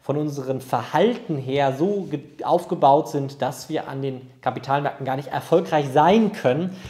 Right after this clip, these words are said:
Ähm, und das trifft nicht nur auf die Kapitalmärkte zu, sondern auf den gesamten Umgang mit Geld. Und, ähm, wenn man finanziell erfolgreich sein möchte, wenn man als rationaler Investor, als rationaler Unternehmer aktiv sein will,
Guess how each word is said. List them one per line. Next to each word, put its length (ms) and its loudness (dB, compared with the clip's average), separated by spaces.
Ähm, 180 6
und 60 0
das 360 -4
trifft 240 -4
nicht 100 0
nur 100 4
auf 60 0
die 80 -6
Kapitalmärkte 680 -2
zu, 100 -18
sondern 240 -2
auf 200 -6
den 200 -4
gesamten 420 -2
Umgang 320 -2
mit 220 -4
Geld. 400 2
Und, 420 2
ähm, 280 2
wenn 160 2
man 260 2
finanziell 440 -2
erfolgreich 600 2
sein 380 2
möchte, 300 -2
wenn 100 0
man 160 -2
als 320 0
rationaler 760 2
Investor, 580 0
als 200 -6
rationaler 560 0
Unternehmer 640 0
aktiv 460 -10
sein 340 0
will, 240 0